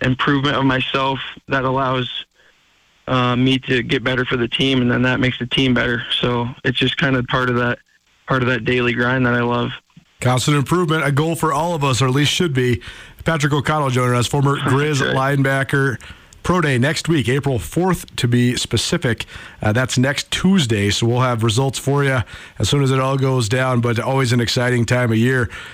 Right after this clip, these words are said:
Speaker 2: Patty, thanks so much for joining us, man. Last thing for you, I just wanna get your thoughts on the Grizz this year. We've been talking Grizz spring ball, and it is some of, you know, the, the
Speaker 1: Mm-hmm.
Speaker 2: key storylines, and, uh, you know, obviously one of them is just the replacement of, you know, four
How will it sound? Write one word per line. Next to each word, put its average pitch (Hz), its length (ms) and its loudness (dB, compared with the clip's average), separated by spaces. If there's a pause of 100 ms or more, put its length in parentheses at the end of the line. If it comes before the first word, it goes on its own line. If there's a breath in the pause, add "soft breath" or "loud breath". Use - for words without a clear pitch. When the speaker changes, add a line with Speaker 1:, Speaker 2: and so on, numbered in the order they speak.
(160 loud breath)
Speaker 2:
Patty, 165 240 0
thanks 196 220 0
so 208 60 -2
much 226 140 0
for 185 80 2
joining 175 280 2
us, 160 120 -4
man. 165 160 0
Last 196 240 0
thing 214 160 0
for 208 300 0
you, 196 80 0
I 175 220 0
just 175 120 0
wanna 208 160 2
get 190 160 0
your 208 100 0
thoughts 220 280 -2
on 220 80 0
the 190 80 0
Grizz 202 260 0
this 240 220 0
year. 202 80 2
We've 170 100 2
been 165 100 0
talking 208 300 0
Grizz 185 220 2
spring 226 320 0
ball, 156 320 0 (260 loud breath)
and 151 220 2
it 160 100 0
is 156 80 2
some 180 180 0
of, 180 180 0
you 180 80 2
know, 151 180 0 (320 loud breath)
the, 160 80 2
the 135 60 2
Speaker 1:
Mm-hmm. 135 160 2
Speaker 2:
key 190 160 4
storylines, 170 720 0
and, 151 120 2
uh, 139 60 0
you 151 160 2
know, 156 100 0
obviously 156 440 2
one 156 200 0
of 196 80 0
them 160 140 0
is 147 160 2
just 151 200 0
the 160 100 0
replacement 160 640 -2
of, 147 380 -2 (400 loud breath)
you 156 100 0
know, 139 80 2
four 180 520 0